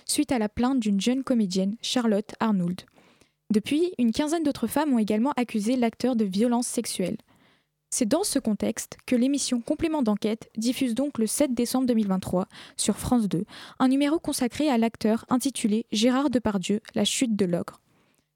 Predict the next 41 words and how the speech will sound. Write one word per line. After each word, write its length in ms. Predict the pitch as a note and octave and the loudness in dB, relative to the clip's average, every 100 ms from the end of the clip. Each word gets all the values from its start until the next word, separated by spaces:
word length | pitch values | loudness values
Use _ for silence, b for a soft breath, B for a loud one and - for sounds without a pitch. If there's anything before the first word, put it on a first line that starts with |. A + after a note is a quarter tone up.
| _ | _
Les 180 | B3 A3 | 4 4
images 260 | A3 C4+ E4+ | 4 2 2
ont 60 | |
été 200 | B3+ A3 | 2 0
tournées 320 | G#3+ A3+ A#3 | 0 2 4
lors 160 | C4 G3+ | 2 2
d'un 140 | G3+ | 2
voyage 320 | G3+ A3 B3+ A#3 | 2 2 2 2
de 80 | |
l'acteur 380 | G#3+ G#3 - A#3+ - | 0 0 0 -2 -2
en 80 | |
Corée 300 | F#3 B3 B3 | 0 2 2
du 100 | G#3+ | 2
Nord 240 | G#3 A#3+ A#3+ | 2 0 0
en 80 | G3 | 2
deux 120 | A3 | 2
mille 120 | A#3 | 2
dix-huit. 460 | G3+ F3+ - - - _ _ _ _ _ | 0 -2 -6 -12 -20 _ _ _ _ _
Dans 100 | A3 | 2
l'émission, 380 | A3 C4 - F4+ | 2 2 0 -2
on 40 | |
peut 140 | D#4+ A3+ | 0 0
apercevoir 580 | G#3 A3+ - G#3+ D4+ - | 0 0 0 2 2 0
que 260 | - F#3 | 0 0
Gérard 320 | F#3+ G3+ G#3 | 2 2 2
Depardieu 420 | G#3+ G3+ G3+ G3 C#4 | 2 0 0 2 0
est 120 | A3 | -2
très 320 | - E4 E4 | -2 0 0
insistant 460 | C4 G3 - F#3+ G3+ B B | -2 -4 -4 -4 -4 B B
et 100 | - | -2
fait 160 | A3+ C4+ | 0 2
des 120 | A#3 | 2
remarques 400 | G#3+ A3+ C4 - - | 2 2 0 -4 -4
extrêmement 640 | D4 - - B3 A3+ G#3 | -4 -4 0 2 4 2
déplacées 640 | F#3+ D4 - B3 A3+ - C4 | 2 2 2 0 0 -2 0
et 80 | G3+ | 2
misogynes 640 | G3+ C4+ B3 G#3+ G#3 A#3 | 4 2 2 2 2 0
aux 100 | G3 | -2
femmes 300 | F3 A#3+ A#3+ | -2 0 0
qu'il 200 | - G3+ | 0 0
rencontre. 500 | G3 G3+ E3+ - - | 0 0 -4 -6 -10